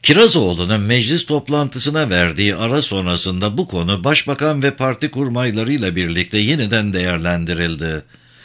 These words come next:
Bu değerlendirme Kirazoğlu'nun hesabından uzun sürdü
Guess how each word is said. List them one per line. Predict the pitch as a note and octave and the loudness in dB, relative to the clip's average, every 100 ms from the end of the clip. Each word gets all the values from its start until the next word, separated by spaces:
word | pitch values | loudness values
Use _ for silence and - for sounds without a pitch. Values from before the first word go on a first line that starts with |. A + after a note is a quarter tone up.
| - - - | -16 -16 0
Bu | D#3 F3+ | 2 6
değerlendirme | F3 E3 D#3 D#3+ D#3+ D#3+ D3+ D3 | 6 6 4 2 4 2 2 2
Kirazoğlu'nun | D#3 E3 C#3+ G2+ A2 F2 F#2 A2+ | 2 2 2 2 0 0 0 2
hesabından | G#2+ G#2+ A#2+ A#2 A2+ A2 A#2 G2+ | 2 2 0 0 0 0 -2 -2
uzun | G2 F2 G2+ | -2 -2 -2
sürdü | F2 F2+ F2 D#2 E2 | -2 -4 -4 -2 -4